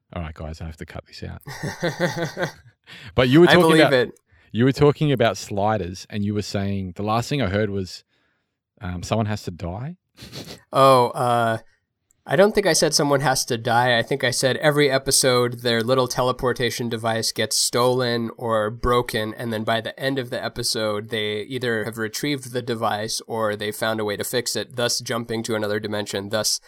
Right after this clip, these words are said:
Speaker 2: being able to have a show that's non, uh, sequential and have each episode stand on its own.
Speaker 1: So did you feel
Speaker 2: And
Speaker 1: like after your experience this actually happened to you in some way? Or that it was,
Speaker 2: Oh,
Speaker 1: or
Speaker 2: for
Speaker 1: is it a
Speaker 2: sure.
Speaker 1: possibility?
Speaker 2: Yeah, for sure. And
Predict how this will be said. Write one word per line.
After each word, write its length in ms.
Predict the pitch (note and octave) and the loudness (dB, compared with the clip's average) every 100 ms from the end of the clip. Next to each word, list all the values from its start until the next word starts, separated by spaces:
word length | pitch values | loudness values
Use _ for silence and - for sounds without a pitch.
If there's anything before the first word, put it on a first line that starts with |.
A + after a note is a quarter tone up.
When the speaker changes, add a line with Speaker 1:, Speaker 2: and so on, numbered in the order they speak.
| - _ - | -20 _ -8
Speaker 2:
being 180 | A#2 A2+ | -4 -2
able 160 | G#2+ | -2
to 80 | G#2+ | -2
have 180 | A2+ G#2+ | -2 -4
a 40 | G#2 | -4
show 320 | - G#2 G2+ | -4 -4 -4
that's 320 | G2+ - - | -6 -6 -6
non, 520 | G2+ G2+ G2 G2+ G2+ | -4 -4 -4 -8 -10
uh, 380 | - A2 G#2 G2+ | -12 -12 -12 -10
sequential 840 | A2 - A#2 - A2 G#2+ G#2+ G#2 | -8 -6 -4 -4 -4 -4 -4 -4
and 500 | G#2 A2 G2+ G2 G2+ - | -6 -8 -8 -10 -14 -12
have 240 | - G#2+ G2 | -6 -6 -6
each 200 | A2+ A2+ | -12 -8
episode 420 | G#2 A2 - G2 | -6 -4 -4 -4
stand 300 | - G#2 G2+ | -6 -6 -6
on 140 | G2 G2+ | -6 -6
its 140 | - | -4
own. 240 | A2 G#2 G#2+ - | -4 -4 -8 -8
Speaker 1:
So 80 | - | -2
did 120 | A2 | 0
you 120 | A#2+ B2 | 0 2
feel 200 | A#2 B2+ | 4 4
Speaker 2:
And 60 | |
Speaker 1:
like 220 | A2 G2 - | 4 0 -4
after 360 | G#2+ G2+ - | -4 -4 -6
your 200 | G2+ F#2+ | -6 -6
experience 720 | F2+ - - G2+ F#2 F2+ E2+ - | -8 -12 -10 -6 -4 -4 -8 -12
this 180 | G2+ - | -12 -8
actually 320 | F2 - F2+ | -10 -10 -14
happened 420 | - E2+ F#2+ C#3+ | -12 -12 -10 -12
to 100 | C#3 | -12
you 100 | C#3 | -10
in 140 | C#3+ A2 | -8 -10
some 220 | - F#2+ | -10 -10
way? 240 | F#2 F3+ - | -10 -12 -12
Or 140 | - | -6
that 160 | G2 - | -4 -4
it 100 | A#2 | -4
was, 120 | G2 | 2
Speaker 2:
Oh, 140 | E3+ F3 | 4 4
Speaker 1:
or 60 | |
Speaker 2:
for 140 | - G#2+ | 2 0
Speaker 1:
is 120 | G#2+ | 0
it 40 | D3 | 2
a 20 | |
Speaker 2:
sure. 180 | C#3+ A2+ | 0 0
Speaker 1:
possibility? 720 | G#2 G#2 F#2 F#2+ G#2+ D#3+ _ _ _ _ - | -4 -6 -8 -10 -12 -16 _ _ _ _ -4
Speaker 2:
Yeah, 220 | D3+ D3 | 0 0
for 180 | C3+ C3+ | 0 -4
sure. 400 | - D#3 C#3 A#2 | -2 2 2 0
And 360 | C3 B2+ A#2+ | -2 -2 -2